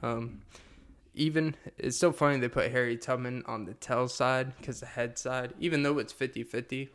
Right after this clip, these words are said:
we all know it's not really fifty fifty, hashtag equality. Um, it, it's kinda funny that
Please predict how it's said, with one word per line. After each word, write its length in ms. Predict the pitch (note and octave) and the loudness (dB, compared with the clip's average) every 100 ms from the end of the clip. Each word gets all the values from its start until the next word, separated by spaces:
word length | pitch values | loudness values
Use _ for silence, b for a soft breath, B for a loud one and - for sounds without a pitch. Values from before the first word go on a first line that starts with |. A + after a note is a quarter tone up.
| - | -10
we 100 | D2+ | -10
all 140 | F2+ | -8
know 100 | G#2 | -10
it's 160 | G#2+ - | -12 -10
not 220 | E2+ - | -10 -6
really 240 | A2 A2+ | -4 -4
fifty 260 | A#2 A#2 A#2+ | -4 -8 -10
fifty, 420 | - A#2+ - C#3 C#3 C#3+ | -10 -6 -4 -4 -6 -8
hashtag 560 | C3 A#2+ - C3 A#2+ A#2 - | -6 -8 -4 -2 0 -4 -6
equality. 800 | - D3 - F#3 F#3 E3+ D#3+ D#3+ - B B B C#3+ - | -8 -6 -4 -2 0 2 2 0 -6 B B B -8 2
Um, 480 | C#3 C#3 C3+ B2 A#2+ b b b b - - b b b b | 6 6 4 -2 -6 b b b b -20 -20 b b b b
it, 140 | - C3+ - | 2 2 2
it's 140 | C3+ | 2
kinda 260 | - D#3+ C3 | 4 4 2
funny 480 | - E3 C#3 B2 B2 B | 2 4 4 2 -2 B
that 420 | B2 A#2+ A#2+ A#2 | 0 4 4 0